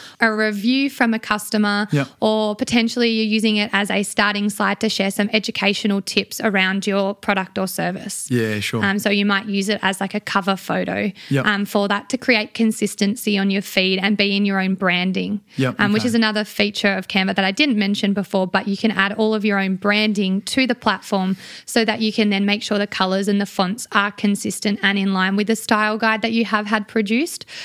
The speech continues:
Speaker 1: So it just creates that better consistency. So then when you do make that social tile, it all aligns. And so when people see it visually from afar, it looks really good and might be appealing to them because of that reason.
Speaker 2: Yep.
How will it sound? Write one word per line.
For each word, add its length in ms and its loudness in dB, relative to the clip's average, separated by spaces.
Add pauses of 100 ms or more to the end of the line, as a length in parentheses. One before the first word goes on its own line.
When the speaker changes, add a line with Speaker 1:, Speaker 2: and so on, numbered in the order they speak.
(100)
Speaker 1:
So 140 2
it 80 -2
just 260 0
creates 380 0
that 260 -2
better 220 2
consistency. 760 0
So 140 -2
then 160 2
when 100 2
you 80 2
do 260 2
make 220 0
that 220 -4
social 340 0
tile, 480 0 (300)
it 140 4
all 180 0
aligns. 600 2
And 140 0
so 100 -2
when 140 2
people 300 -2
see 300 0
it 180 -4 (120)
visually 360 2
from 180 0
afar, 640 0
it 100 0
looks 320 -2
really 240 2
good 380 0
and 260 2
might 240 0
be 140 2
appealing 420 0
to 140 -2
them 180 0
because 320 -2
of 120 0
that 180 0
reason. 480 -2 (100)
Speaker 2:
Yep. 220 0